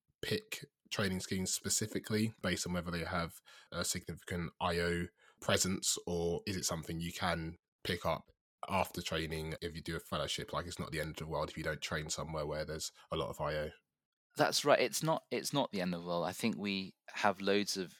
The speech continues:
Speaker 2: U K opportunities for people to get that experience,
Speaker 1: Mm-hmm.
Speaker 2: you know, later on in their training. People even move for their I R training sometimes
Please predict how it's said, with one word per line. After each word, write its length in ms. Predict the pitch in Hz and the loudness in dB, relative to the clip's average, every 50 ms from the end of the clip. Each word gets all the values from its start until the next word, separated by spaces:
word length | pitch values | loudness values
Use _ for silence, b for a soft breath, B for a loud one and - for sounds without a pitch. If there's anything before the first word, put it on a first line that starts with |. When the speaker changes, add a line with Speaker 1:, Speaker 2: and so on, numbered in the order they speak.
| _ - | _ -8
Speaker 2:
U 180 | - 104 101 101 | -4 -2 -2 -2
K 200 | - - 113 113 | 0 4 6 6
opportunities 680 | 117 101 - - - - 95 87 82 - - 82 - - | 6 6 4 0 0 0 2 0 -2 -2 -4 -6 -6 -6
for 80 | 87 | -8
people 400 | 80 - 98 87 - - 87 82 | -8 -8 -8 -8 -6 -6 -8 -6
to 220 | - - - 78 78 | -4 -4 -4 -4 -4
get 240 | - 98 - - _ _ - | 0 0 0 0 _ _ -2
that 160 | 87 78 - | -2 -2 -2
experience, 680 | - - - - - 85 80 78 69 - - - - - - | -2 -4 -6 -4 -2 -4 -4 -4 -2 -2 -2 -2 -2 -4 -8
Speaker 1:
Mm-hmm. 280 | 87 76 82 85 76 98 | -8 -8 -6 -6 -4 -4
Speaker 2:
you 60 | 92 | -2
know, 60 | 85 | 4
later 340 | 87 87 90 78 - - 95 | 6 6 6 6 2 2 2
on 80 | 98 104 | 4 4
in 80 | 104 | 4
their 80 | 104 104 | 2 2
training. 340 | - - 113 104 107 107 98 | 2 2 2 2 2 0 -2
People 340 | - - 120 - - 110 107 | 0 -2 -4 -2 0 2 2
even 340 | 104 98 104 95 95 95 98 | 2 4 4 4 4 4 4
move 380 | 104 104 107 113 120 123 117 | 4 4 4 2 0 -2 -6
for 200 | - - 101 101 | -8 -4 -2 2
their 180 | 95 98 92 - | 4 4 4 4
I 200 | 90 92 90 90 | 4 4 4 4
R 140 | 87 90 87 | 2 2 0
training 480 | - - - 98 107 107 113 117 120 | -2 -2 0 2 2 2 0 -2 -2
sometimes 760 | - - 123 123 117 - 123 117 123 143 165 175 175 - - | -2 -2 -2 -2 -2 0 0 0 0 0 -4 -6 -6 -8 -8